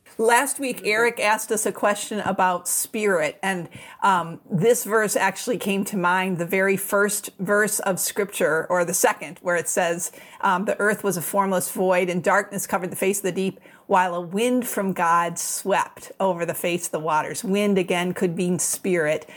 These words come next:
So, Eric, if you're listening, it's still being described here that that spirit was with God somehow in the beginning, breathing, you know, hovering, swi-, swishing over the face of the waters. I love that image.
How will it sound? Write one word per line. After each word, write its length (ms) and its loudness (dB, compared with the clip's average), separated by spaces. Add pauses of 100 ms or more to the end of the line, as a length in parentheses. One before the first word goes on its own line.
(140)
So, 200 2
Eric, 320 2
if 120 -2
you're 120 2
listening, 560 0
it's 200 0
still 220 4
being 400 0 (240)
described 600 2
here 340 0
that 180 0
that 220 2
spirit 540 2
was 440 0 (300)
with 320 2
God 320 4
somehow 440 2
in 100 -2
the 60 -2
beginning, 460 -4
breathing, 920 -2 (500)
you 140 0
know, 260 4
hovering, 840 -2
swi-, 920 -2
swishing 600 0
over 320 2
the 120 0
face 360 -2
of 80 0
the 80 -6
waters. 500 -4
I 100 -4
love 440 -2
that 240 -4
image. 440 -10